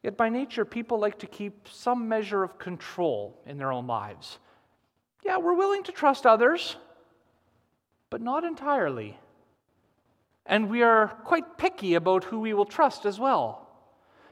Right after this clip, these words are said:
because there's always a possibility they'll make a mess out of the situation. They'll do something that I don't agree with.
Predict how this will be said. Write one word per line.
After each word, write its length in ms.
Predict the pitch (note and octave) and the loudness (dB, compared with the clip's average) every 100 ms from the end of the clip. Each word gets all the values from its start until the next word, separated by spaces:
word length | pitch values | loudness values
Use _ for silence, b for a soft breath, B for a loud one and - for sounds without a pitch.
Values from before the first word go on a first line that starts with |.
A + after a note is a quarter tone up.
| b | b
because 240 | G#3 G3 | -2 0
there's 180 | F3+ F3 | 2 4
always 220 | A#3+ C#4+ | 2 2
a 60 | - | 0
possibility 920 | C4 B3 C4 A#3 D4+ A3 C#3+ A2+ - b b b b b - | 2 2 0 -2 0 0 -2 -8 -14 b b b b b -6
they'll 160 | G#3+ | -4
make 200 | C#4+ D4+ | -2 -4
a 60 | C#4+ | -4
mess 320 | C4 C4 - | -2 -2 -2
out 140 | D#3+ C#3 | -4 -4
of 80 | |
the 80 | B2+ | -6
situation. 840 | C3 D3 - B2+ A2+ G#2 A#2 G2+ - _ _ _ _ _ _ _ _ _ _ _ | -8 -10 -8 -10 -10 -12 -16 -18 -20 _ _ _ _ _ _ _ _ _ _ _
They'll 180 | - G#3 | 0 4
do 160 | B3+ D#4+ | 6 4
something 440 | - D#4+ D#4 D#4+ | 4 2 2 2
that 120 | D4 | 4
I 140 | C4 C#4+ | 4 4
don't 180 | D4 C#4+ | 4 2
agree 280 | B3 D4 | 2 2
with. 440 | C#4+ F3 C3+ - | 2 0 -2 -12